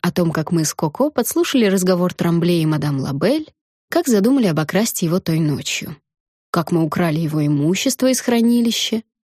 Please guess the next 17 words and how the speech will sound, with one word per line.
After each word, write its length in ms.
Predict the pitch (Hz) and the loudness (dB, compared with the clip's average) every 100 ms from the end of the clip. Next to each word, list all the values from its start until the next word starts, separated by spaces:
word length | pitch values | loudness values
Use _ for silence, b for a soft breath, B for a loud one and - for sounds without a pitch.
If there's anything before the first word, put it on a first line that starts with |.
| _ | _
но 160 | 175 156 | 0 0
Бас... 680 | 147 185 302 254 - - - _ _ - | 0 0 0 0 -2 -6 -10 _ _ -4
Утаить 540 | 165 160 156 147 - | -2 0 -2 -4 -4
его 100 | 156 | -2
имя 320 | 156 156 160 | 0 0 0
я 160 | 151 160 | -2 -2
не 140 | 160 | -2
потрудилась, 840 | 151 165 185 175 262 285 165 - 190 | -4 -2 -2 0 0 -2 -4 -4 0
равно 380 | 196 175 175 | 0 0 0
как 180 | 180 175 | -2 -2
и 60 | 175 | -2
этот 200 | 175 165 | -2 -4
кретин 520 | 180 180 - 214 269 | -2 -2 0 0 2
не 100 | 285 | 2
потрудился 580 | 254 - 240 262 247 233 | 0 0 2 2 0 0
утаить 380 | 202 180 180 185 | 2 0 0 0
моё 400 | 180 165 151 | 0 0 -4